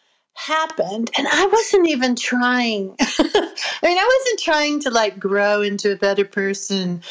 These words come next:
or something like that. I was just trying to accommodate my children, to figure out how can we have the most adventurous life. And that was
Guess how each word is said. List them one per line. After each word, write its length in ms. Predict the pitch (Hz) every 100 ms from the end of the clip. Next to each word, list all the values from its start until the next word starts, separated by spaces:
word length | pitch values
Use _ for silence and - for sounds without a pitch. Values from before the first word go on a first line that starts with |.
| - -
or 80 | 262
something 380 | 285 320 320 311
like 180 | 277
that. 240 | 277 311 240
I 100 | 269
was 140 | 330
just 160 | 320 -
trying 280 | 285 285 269
to 140 | 269
accommodate 800 | 240 - 240 247 285 285 277 269 _ _ _ -
my 220 | 240 240
children, 560 | 233 208 185 - - 214 - - -
to 240 | - 254
figure 460 | 233 - 285 254 277
out 280 | 247 226 -
how 260 | 254 302
can 220 | 302 311 277
we 140 | 262
have 380 | 233 233 226 220 _ _
the 160 | - 220
most 720 | 208 226 247 254 - - - - - - _ -
adventurous 1040 | 208 202 196 226 247 - 277 277 262 -
life. 600 | 233 190 - - - - - - - - -
And 680 | 254 240 233 226 226 226 - - _ _ 254 -
that 360 | 226 226 220 247
was 300 | 247 226